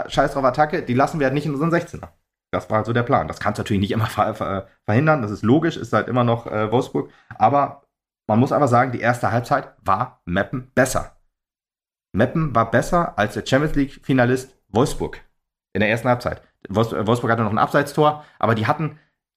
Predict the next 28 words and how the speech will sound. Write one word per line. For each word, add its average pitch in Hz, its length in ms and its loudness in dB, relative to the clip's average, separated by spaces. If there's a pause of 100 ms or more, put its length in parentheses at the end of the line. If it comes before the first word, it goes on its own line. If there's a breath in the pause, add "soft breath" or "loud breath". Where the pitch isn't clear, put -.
(220)
wirklich 160 520 0
sehr, 110 280 2
sehr 127 220 2
wenige 131 260 2
Chancen. 135 400 0
Und 92 140 -6
die 101 80 -2
hatten, 120 380 -2
äh, 107 300 -2
das 107 160 -2
meiste 123 300 0
ging 117 180 0
halt 110 180 0
am 101 100 -6
Tor 113 160 0
vorbei. 120 400 2
Ist 117 140 -6
auch 95 100 -6
nicht 117 140 -2
so, 110 100 -4
dass 104 180 0 (160 loud breath)
Sieger 123 380 2
jetzt, 123 380 -2
äh, 101 120 -2 (280)
zumindest 104 280 -2
noch 98 100 2
nicht 95 180 -4
da, 104 240 2